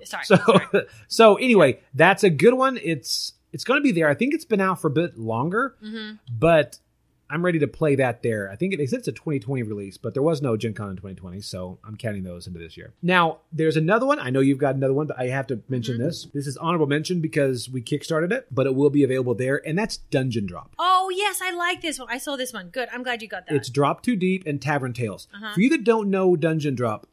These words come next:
Speaker 2: Dungeon Drop is one of those you just drop cubes on the table, and you pretty much make a dungeon. Like, for instance, you'll pick the four gray cubes that are pillars,
Speaker 1: Mm-hmm.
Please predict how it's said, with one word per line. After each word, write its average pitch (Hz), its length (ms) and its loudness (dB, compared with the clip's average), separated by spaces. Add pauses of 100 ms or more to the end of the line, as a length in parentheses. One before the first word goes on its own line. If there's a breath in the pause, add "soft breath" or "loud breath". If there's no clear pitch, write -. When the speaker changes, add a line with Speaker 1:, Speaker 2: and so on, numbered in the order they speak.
(100)
Speaker 2:
Dungeon 208 340 2
Drop 202 340 2
is 143 200 2
one 156 160 0
of 147 60 4
those 147 200 6
you 143 140 2
just 117 100 -2
drop 131 300 0
cubes 160 360 -2
on 120 120 -2
the 185 80 0
table, 143 360 -6 (380)
and 143 380 -2
you 175 100 -2
pretty 190 300 0
much 180 280 -2
make 139 240 0
a 208 40 4
dungeon. 131 560 -4 (100)
Like, 127 280 -4
for 151 120 0
instance, 139 240 -2
you'll 151 160 2
pick 170 320 -4
the 147 80 0
four 151 340 0
gray 139 640 0 (160)
cubes 143 420 0
that 135 120 0
are 165 60 0
pillars, 123 520 -4
Speaker 1:
Mm-hmm. 208 300 -16